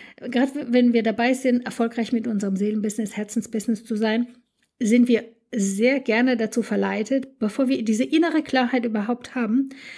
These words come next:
dass wir uns gerne mit Marketingthemen beschäftigen. Ja? Obwohl, wie gesagt, diese innere Klarheit noch nicht so da ist. Ja? Also ich bin nicht dafür, um das mal gleich zu sagen, dass wir ewig warten müssen, <laughs> bis wir damit anfangen können.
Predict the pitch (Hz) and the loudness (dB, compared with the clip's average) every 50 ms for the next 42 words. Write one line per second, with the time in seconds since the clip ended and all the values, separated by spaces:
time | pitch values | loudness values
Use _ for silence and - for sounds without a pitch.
0 | - - - - - 233 214 - 254 240 240 220 220 190 226 247 269 285 294 262 | -20 -20 -12 -4 -2 -2 0 2 4 4 4 4 4 4 2 2 4 4 4 4
1 | 247 233 240 208 196 202 208 220 233 240 - 226 - 190 180 - - 208 208 202 | 4 4 4 4 4 6 6 4 2 0 -2 -4 -4 -4 -6 -4 -6 -6 -6 -4
2 | 196 - - 185 - - 202 190 202 208 - _ _ _ _ _ _ _ _ _ | -6 -6 -6 -8 -10 -10 -10 -10 -10 -12 -14 _ _ _ _ _ _ _ _ _
3 | _ _ _ _ _ _ _ _ _ _ _ _ _ - - 214 220 262 269 - | _ _ _ _ _ _ _ _ _ _ _ _ _ -4 -2 -2 -2 -2 -4 -6
4 | - - - - - _ _ _ _ _ - - 202 175 190 240 247 269 285 311 | -12 -20 -20 -20 -20 _ _ _ _ _ -2 -2 0 4 4 6 6 6 6 6
5 | 320 311 - - - 233 233 220 254 247 240 233 240 233 - 214 190 233 240 233 | 4 2 -2 -6 0 0 2 4 4 4 4 2 2 -2 -2 -2 -2 -2 0 2
6 | 226 240 233 240 233 233 - 220 208 196 185 196 220 220 214 - - 220 208 196 | 4 4 4 2 0 -2 -2 -2 -2 -2 -2 -2 -4 -6 -6 -8 -8 -6 -6 -6
7 | - - 202 196 - - - - - 214 202 214 196 190 - - 208 196 - - | -6 -4 -4 -4 -4 -8 -14 -10 -10 -8 -8 -8 -8 -8 -10 -12 -16 -18 -18 -18
8 | - _ _ _ _ _ _ _ - - 202 220 220 - - - - - - - | -20 _ _ _ _ _ _ _ -16 -12 -12 -12 -12 -14 -18 -20 -20 -20 -20 -20
9 | - - - 233 220 247 240 240 262 233 254 311 311 - - 208 - - 214 208 | -12 -4 0 4 4 4 4 4 4 6 6 4 4 2 -2 -4 -2 -2 -2 -2
10 | 202 208 196 - 220 208 208 220 226 240 240 - 240 208 214 208 214 214 208 214 | -2 -2 0 -2 -2 -2 0 0 0 0 -2 -4 -8 -6 -6 -6 -6 -6 -6 -6
11 | 208 - 233 220 - - 269 262 277 294 294 277 247 233 240 214 220 220 233 233 | -6 -4 -6 -6 -4 0 0 2 2 2 2 2 2 0 0 0 -2 -2 -2 -2
12 | 220 185 185 - 214 202 196 - - - - 233 - - - 240 - - 240 226 | -4 -6 -4 -4 -2 -2 -4 -4 -4 0 0 0 2 2 0 0 2 2 0 0
13 | 233 262 277 269 - 185 196 208 208 - - 196 240 | 2 2 0 2 0 -4 -4 -4 -8 -6 -8 -8 -8